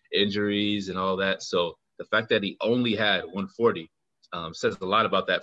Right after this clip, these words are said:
franchise and says a lot about that organization. Um, on the other hand, you got a team like the Bulls where you do need to start establishing some Tim Duncan-esque type players, right?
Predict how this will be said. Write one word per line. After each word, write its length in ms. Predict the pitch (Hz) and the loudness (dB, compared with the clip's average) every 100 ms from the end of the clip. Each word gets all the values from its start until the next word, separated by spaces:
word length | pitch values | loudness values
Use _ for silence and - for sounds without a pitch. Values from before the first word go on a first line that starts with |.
| - | 0
franchise 420 | 90 82 82 80 | -2 -2 -8 -10
and 100 | 80 | -10
says 140 | 90 | -12
a 60 | 85 | -8
lot 140 | 87 | -8
about 200 | 87 85 | -6 -6
that 80 | 85 | -6
organization. 640 | 85 82 - 107 117 - - _ _ _ - 90 | -8 -10 -8 0 0 -2 -10 _ _ _ -8 -4
Um, 220 | 87 78 | -4 -2
on 140 | 92 87 | -2 2
the 80 | |
other 240 | 107 156 98 | 2 4 2
hand, 260 | 92 85 | 0 -6
you 80 | 87 | -4
got 160 | 95 92 _ - | -4 -4 _ -16
a 60 | |
team 160 | - 98 | -6 -2
like 140 | 90 | -2
the 60 | 85 | -4
Bulls 360 | 95 107 117 | -2 0 0
where 240 | 92 98 92 _ _ _ | 0 0 -2 _ _ _
you 120 | 107 | -6
do 220 | 95 139 | -2 0
need 140 | 170 139 | 0 0
to 80 | |
start 200 | 135 143 | 2 2
establishing 760 | 143 139 139 147 117 117 110 113 | 4 2 2 2 0 0 -2 -6
some 260 | - 120 110 | -6 -4 -4
Tim 280 | - 131 113 | -4 -2 2
Duncan-esque 720 | 113 113 127 - 98 - - - - _ | 2 2 0 2 0 -2 -10 -20 -20 _
type 200 | - 92 | -2 -2
players, 420 | - 135 117 80 90 | 2 2 4 0 0
right? 220 | 101 | 0